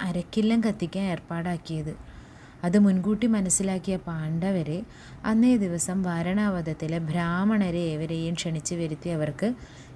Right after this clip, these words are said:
ഇഷ്ടഭോജനവും ധനവും വസ്ത്രങ്ങളും ഒക്കെ നൽകി അവരുടെ അനുഗ്രഹം വാങ്ങി.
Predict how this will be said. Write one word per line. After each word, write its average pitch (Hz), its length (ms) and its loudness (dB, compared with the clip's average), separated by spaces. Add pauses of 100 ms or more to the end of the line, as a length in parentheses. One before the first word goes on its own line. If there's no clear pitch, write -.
ഇഷ്ടഭോജനവും 170 1200 0
ധനവും 180 460 0
വസ്ത്രങ്ങളും 180 640 0
ഒക്കെ 175 160 -4
നൽകി 175 500 0 (480)
അവരുടെ 190 280 2
അനുഗ്രഹം 185 540 2
വാങ്ങി. 156 340 -2